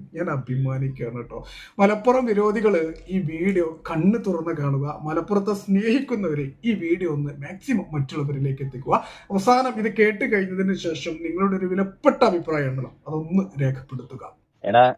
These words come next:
Speaker 2: ഏ, നിങ്ങടെ മലപ്പുറത്തിനെ പറ്റി ഞങ്ങളുടെ പോലീസുകാർക്കെല്ലാം നല്ല അഭിപ്രായം കേട്ടോ. ഞങ്ങൾ അവിടുന്ന് ഒരു ഇലക്ഷൻ ഡ്യൂട്ടിയും കഴിഞ്ഞ് വന്ന് കിളി പറന്ന് വന്ന് ഇവിടെ വന്ന് മൊത്തം തെറിയും പറഞ്ഞാ വന്നത്. പക്ഷെ വന്ന്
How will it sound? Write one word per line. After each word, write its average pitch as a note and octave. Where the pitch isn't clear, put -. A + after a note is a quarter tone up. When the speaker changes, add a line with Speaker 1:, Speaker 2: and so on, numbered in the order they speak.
Speaker 2:
ഏ, A2
നിങ്ങടെ A#2
മലപ്പുറത്തിനെ A2+
പറ്റി A#2+
ഞങ്ങളുടെ A2+
പോലീസുകാർക്കെല്ലാം A2+
നല്ല A2
അഭിപ്രായം G#2
കേട്ടോ. E2
ഞങ്ങൾ G2+
അവിടുന്ന് A#2+
ഒരു A#2
ഇലക്ഷൻ A#2
ഡ്യൂട്ടിയും A#2+
കഴിഞ്ഞ് A#2
വന്ന് A2
കിളി A2+
പറന്ന് A2+
വന്ന് G#2+
ഇവിടെ G#2
വന്ന് A2
മൊത്തം G#2
തെറിയും A#2
പറഞ്ഞാ G#2
വന്നത്. F2
പക്ഷെ -
വന്ന് A2+